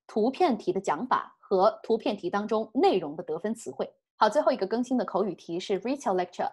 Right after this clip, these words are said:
R L，一共更新了三个题目，其中这道题目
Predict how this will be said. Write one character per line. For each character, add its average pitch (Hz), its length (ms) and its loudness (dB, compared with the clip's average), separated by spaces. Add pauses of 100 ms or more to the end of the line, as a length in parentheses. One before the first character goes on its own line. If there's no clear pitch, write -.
R 196 260 4
L， 180 320 -2
一 226 100 -6
共 226 140 -2
更 233 160 -4
新 247 160 -2
了 190 100 -2
三 269 280 0
个 214 60 2
题 - 180 -12
目， 170 200 -6 (200)
其 240 160 0
中 277 160 4
这 302 100 2
道 208 140 6
题 170 200 -6
目 190 240 0